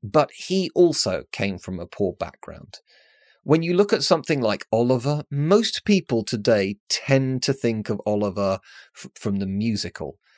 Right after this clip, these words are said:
But when you pause for a moment, we are talking about a poor boy who's put into an orphanage and has a terrible life. He is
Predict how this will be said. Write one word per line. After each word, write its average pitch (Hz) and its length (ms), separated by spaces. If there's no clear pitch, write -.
But 131 120
when 147 180
you 151 100
pause 202 360
for 123 120
a 113 40
moment, 95 360
we 170 140
are 196 80
talking 123 480
about 90 420
a - 40
poor 131 260
boy 107 560
who's 95 300
put 156 280
into 131 520
an - 100
orphanage 117 760
and 139 80
has 160 260
a 104 60
terrible 107 760
life. - 360
He 131 180
is 131 200